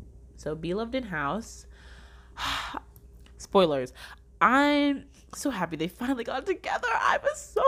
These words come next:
upset when they weren't together. And it was, <sighs> I was in pain for, like, four episodes in a row. I was like, "Why is this happening to me?" Anyway, let's go through the episode.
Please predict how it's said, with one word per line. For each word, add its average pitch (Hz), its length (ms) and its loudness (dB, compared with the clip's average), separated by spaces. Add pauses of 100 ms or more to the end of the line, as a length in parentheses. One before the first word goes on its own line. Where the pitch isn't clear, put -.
(160)
upset 453 480 -4
when 440 100 0 (120)
they 392 80 2
weren't 427 300 -4
together. 392 480 -2 (400)
And 311 180 -6 (140)
it - 60 -6
was, 294 340 -4
<sighs> - 640 -12
I - 40 4
was 269 80 0
in 226 60 -6
pain 170 220 -4
for, 151 80 -2
like, 135 180 -4
four 139 160 0
episodes - 440 -10
in - 80 -16
a - 40 -16
row. - 300 -12
I - 100 -4
was 147 180 -8
like, - 220 -6
"Why 302 440 4
is 339 160 -4
this 285 140 -10
happening 311 480 -6
to 202 100 -10
me?" 403 520 -10 (960)
Anyway, 190 240 -2
let's 165 140 0
go - 120 -6
through 160 120 -10
the 175 120 -4
episode. 233 560 -2